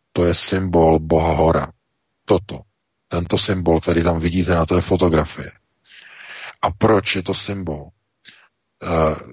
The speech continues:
právě tohoto, tohoto vyvzření, a není to třeba něco francouzského jako Magnifique a tak podobně, nebo není to OK. Je to kvůli tomu, že ty symboly, které tam jsou na té pušce, jsou egyptské symboly,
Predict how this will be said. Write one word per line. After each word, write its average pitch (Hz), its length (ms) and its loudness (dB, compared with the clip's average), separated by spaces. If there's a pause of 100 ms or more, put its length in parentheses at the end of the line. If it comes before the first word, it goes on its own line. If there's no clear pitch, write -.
(120)
právě 92 480 2
tohoto, 90 600 -6
tohoto 90 420 0
vyvzření, 87 920 -4
a 82 100 -2
není 85 260 -4
to 85 160 -2
třeba 80 420 -2
něco 80 280 -4
francouzského 80 800 0
jako 78 220 2
Magnifique 80 500 2
a 82 40 2
tak 80 160 0
podobně, 82 340 4
nebo 78 180 2
není 78 180 2
to 82 140 0
OK. 80 300 2 (1700)
Je 98 160 4
to 113 80 4
kvůli 107 260 4
tomu, 95 440 0
že 101 140 2
ty 98 120 0
symboly, 104 560 2
které 85 280 -2
tam 87 180 -2
jsou 92 300 0
na 92 80 4
té 92 240 2
pušce, 85 760 2 (160)
jsou 90 380 2
egyptské 87 600 0
symboly, 73 540 -10